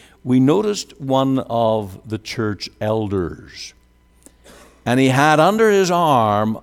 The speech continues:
a bundle of white communion tablecloths. And they had communion that morning. We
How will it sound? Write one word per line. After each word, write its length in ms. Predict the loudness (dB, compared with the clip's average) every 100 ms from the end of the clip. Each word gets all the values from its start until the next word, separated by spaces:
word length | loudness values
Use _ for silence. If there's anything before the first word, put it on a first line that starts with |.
| -10
a 100 | -8
bundle 760 | -2 -2 0 0 0 -2 -4 -6
of 240 | -6 -6
white 580 | -10 -6 -4 -4 -6 -20 _ _ _ _ _
communion 840 | -10 -6 -4 -4 -4 -4 -4 -8 -10
tablecloths. 1080 | -10 -8 -6 -8 -8 -12 -12 -20 -20 -20 -20 _ _ _ _ _ -6
And 240 | -4 -2
they 120 | -2
had 340 | 0 0 -2 -2
communion 560 | -2 0 0 0 -2
that 180 | -4 -6
morning. 440 | -6 -4 -4 -6 -6
We 260 | -8 -8